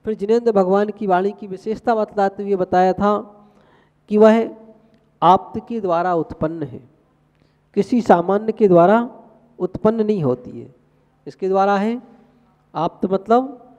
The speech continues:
भगवान के द्वारा उत्पन्न है। और कहा अनुल्लंघ है मतलब कोई भी छोटे वादी उसका उल्लंघन नहीं कर सकते। और मादृष्टिष्ट विरोधकम का परस्पर के विरोध से रहित है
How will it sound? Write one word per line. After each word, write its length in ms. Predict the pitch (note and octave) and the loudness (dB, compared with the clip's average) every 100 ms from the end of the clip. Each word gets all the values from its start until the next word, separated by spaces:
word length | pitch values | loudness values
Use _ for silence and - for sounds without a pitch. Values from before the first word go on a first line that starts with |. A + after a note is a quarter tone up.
| _ - | _ -16
भगवान 540 | C#3 D3 D3 F3+ B3 | -8 -4 0 2 0
के 160 | A#3+ G#3+ | -2 -2
द्वारा 320 | F#3 F3+ E3+ | 0 2 2
उत्पन्न 460 | D3 - - G3+ A3 | 0 -4 -6 -2 0
है। 300 | G#3+ A3+ A#3+ - _ _ _ _ | 0 -4 -8 -20 _ _ _ _
और 280 | E3+ G#3 A#3 | 4 4 2
कहा 260 | A3+ G#3 G#3+ | -2 -4 -4
अनुल्लंघ 760 | G#3 F#3 G3 A3+ A3 A#3+ B3+ | -6 -8 -6 -6 -6 -8 -6
है 160 | G#3+ G#3+ | -8 -8
मतलब 640 | D#3+ - G#3 A#3+ A#3+ - | -12 -8 -4 -4 -4 -10
कोई 340 | - G3 A3 A3+ | -4 -2 -2 -4
भी 220 | A3 A#3+ - | -8 -10 -14
छोटे 480 | - F3+ F#3+ A3 A3 | -4 -2 0 -2 -4
वादी 440 | E3+ E3 F3+ A3+ | -2 -2 -4 -12
उसका 340 | G#3+ - - F#3 | -14 -14 -8 -6
उल्लंघन 500 | D3 D#3+ E3+ F#3+ A#3+ | -6 -6 -4 -4 -4
नहीं 180 | C4 | -6
कर 160 | B3+ G#3+ | -6 -6
सकते। 540 | G3 - - C#3+ B2 - _ _ _ _ _ _ _ - | -4 -8 -8 -14 -14 -20 _ _ _ _ _ _ _ -2
और 240 | E3 A3 F#3 | 0 0 0
मादृष्टिष्ट 720 | D#3+ E3+ G3 - B3+ A#3+ B3 | -2 -2 -6 -6 -6 -4 -4
विरोधकम 500 | F#3 G3+ A3+ A#3+ G#3+ | 2 2 2 0 -2
का 240 | F3 E3 | 0 0
परस्पर 640 | D#3+ - E3+ F#3+ - G#3 G#3+ | 0 2 2 2 -2 0 0
के 320 | G#3+ A#3+ C4 B3+ - - _ A#2+ | -2 -2 -2 -4 -12 -20 _ 0
विरोध 400 | C#3 D3+ G3+ B3 | 4 6 6 6
से 200 | - C4 | 0 0
रहित 300 | A#3+ A3+ A3+ | 0 0 -4
है 340 | F#3 C3 - | -10 -12 -14